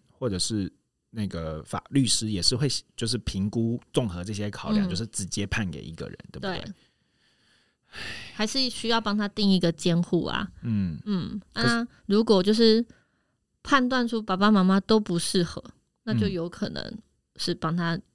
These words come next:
Speaker 2: 从其他的适合的人选帮他定一个监护人。
Speaker 1: 嗯。
Speaker 2: 但是原则上，原则上都还是会给爸爸或妈妈，
Speaker 1: 嗯，嗯。
Speaker 2: 除非爸爸妈妈有不能行使监护的情况。
Speaker 1: 嗯。
Speaker 2: 嗯。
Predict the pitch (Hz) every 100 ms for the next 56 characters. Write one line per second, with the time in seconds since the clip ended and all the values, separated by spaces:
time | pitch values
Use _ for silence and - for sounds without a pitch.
0 | - - 143 156 - 156 175 180 123 -
1 | _ _ - - 240 175 170 - - 170
2 | - 156 165 - - 147 120 - - 175
3 | - - 202 220 262 214 190 214 196 180
4 | - 214 180 - - - - - 202 214
5 | 214 233 208 196 180 185 202 190 - -
6 | 170 151 160 151 139 95 - - - -
7 | 143 120 117 110 196 202 175 170 165 165
8 | 165 180 _ _ _ _ - 170 110 -
9 | 208 190 160 151 - 160 175 151 - 160
10 | 175 156 - - _ - - 190 - 165
11 | - - 104 87 - _ _ - 170